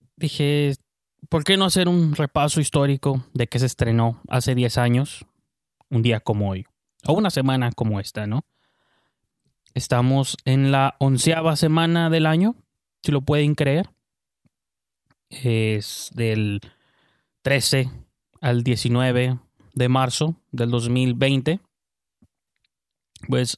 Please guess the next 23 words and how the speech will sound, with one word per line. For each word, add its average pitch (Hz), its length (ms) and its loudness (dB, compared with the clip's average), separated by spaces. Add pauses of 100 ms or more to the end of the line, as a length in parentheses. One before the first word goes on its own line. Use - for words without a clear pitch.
(120)
hace 131 840 0 (720)
diez 147 360 0
años 147 400 2
exactamente, 143 760 0
en 143 140 0
un 139 100 4
doce 131 380 0
de 131 260 0
marzo, 131 500 -2 (540)
perdón, 123 360 0 (180)
sí, 170 140 0
un 151 120 2
doce 143 220 0
de 131 100 2
marzo 117 480 -2 (100)
del 120 240 0
dos 117 200 -2
mil 117 220 0
diez, 120 460 -4 (760)
se - 120 -2
estrenaba 131 760 0 (880)
en 139 160 0
carteleras. 127 880 0